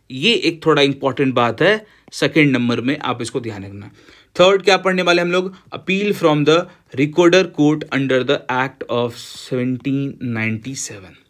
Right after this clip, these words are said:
देखो मेयर कोर्ट्स कहाँ कहाँ था, मद्रास, बॉम्बे,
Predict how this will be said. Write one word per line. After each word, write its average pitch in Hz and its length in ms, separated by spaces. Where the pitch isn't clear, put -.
देखो 175 260
मेयर 185 280
कोर्ट्स 202 360
कहाँ 175 260
कहाँ 180 220
था, 180 160
मद्रास, 139 520
बॉम्बे, 131 480